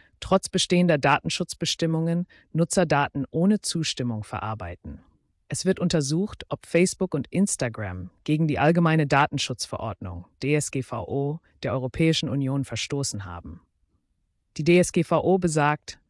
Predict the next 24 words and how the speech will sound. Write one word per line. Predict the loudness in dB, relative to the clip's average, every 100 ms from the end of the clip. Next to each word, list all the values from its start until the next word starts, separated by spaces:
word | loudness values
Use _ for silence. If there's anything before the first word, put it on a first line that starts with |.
| -6
dass | -4
Verbraucher | -2 -4 2 4 6 4
die | 0 0
Kontrolle | -2 -2 2 4 4
über | 4 0
ihre | -2 -4
persönlichen | -6 -6 -2 0 2 0 0 -2
Daten | 0 2 2 -2 -6
haben | -6 -6 -6
sollten | -4 -6 -8 -8 -10 -10 _ _ _
und | -6 -2
dass | -2
Unternehmen | -2 0 0 2 4 4 2
klare | -2 0 2 4 2
Erlaubnis | 2 4 2 2 -4 -4
für | -4
die | -6
Verwendung | -4 -6 0 2 2 0 -2
oder | -4 -4 -2
den | -2 -4
Verkauf | -8 -8 -2 -2 -2
dieser | -6 -8 -8
Daten | -8 -10 -8 -8
benötigen. | -8 -6 -6 -8 -12 -12 -12